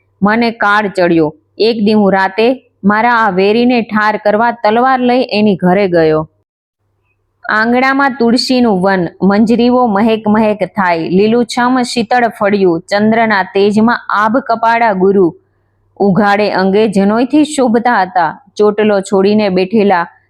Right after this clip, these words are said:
ખંભા ઉપર લટો ઢળી રહી છે. ગોરાણી પડખે બેઠા છે. ગુરુના ઉઘાડા અંગ ઉપર શમશેર ઝીકવા મારો હાથ તલપી રહેલ. પણ આ બેલડી દેખીને મારું અડધું હૈયું ભાંગી ગયું.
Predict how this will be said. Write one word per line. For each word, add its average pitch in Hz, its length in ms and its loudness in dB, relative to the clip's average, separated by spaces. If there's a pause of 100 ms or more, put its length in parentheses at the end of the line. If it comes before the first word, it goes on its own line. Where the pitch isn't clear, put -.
(160)
ખંભા 214 320 2
ઉપર 208 400 0
લટો 202 360 0
ઢળી 233 320 2
રહી 196 280 0
છે. 165 260 -2
ગોરાણી 202 540 0
પડખે 202 440 -2
બેઠા 190 360 0
છે. 170 300 -8 (420)
ગુરુના 262 420 2
ઉઘાડા 240 480 0
અંગ 226 380 -2
ઉપર 240 300 0
શમશેર 254 640 0
ઝીકવા 208 420 0
મારો 208 280 0
હાથ 196 400 -2
તલપી 185 440 -2
રહેલ. 175 300 -2 (400)
પણ 254 120 -2
આ 269 120 0
બેલડી 226 460 0
દેખીને 254 480 0
મારું 226 460 0
અડધું 220 500 0
હૈયું 220 240 2
ભાંગી 180 400 2
ગયું. 160 340 0